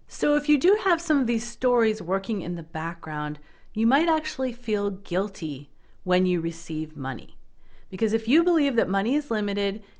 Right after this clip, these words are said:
and if you believe that if someone gives you money for something, that means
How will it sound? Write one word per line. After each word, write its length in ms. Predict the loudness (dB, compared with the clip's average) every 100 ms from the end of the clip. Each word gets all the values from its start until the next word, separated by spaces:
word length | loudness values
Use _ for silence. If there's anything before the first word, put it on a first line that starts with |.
| -6
and 180 | -2 -2
if 220 | -4 -6
you 160 | -2 0
believe 400 | 0 0 -2 0
that 240 | 2 2
if 160 | -2 -8
someone 340 | -4 0 2
gives 200 | 2 0
you 100 | -2
money 240 | 0 0 -2
for 100 | -4
something, 440 | -2 -4 -2 0
that 200 | 0 0
means 480 | 0 0 0 -2 -4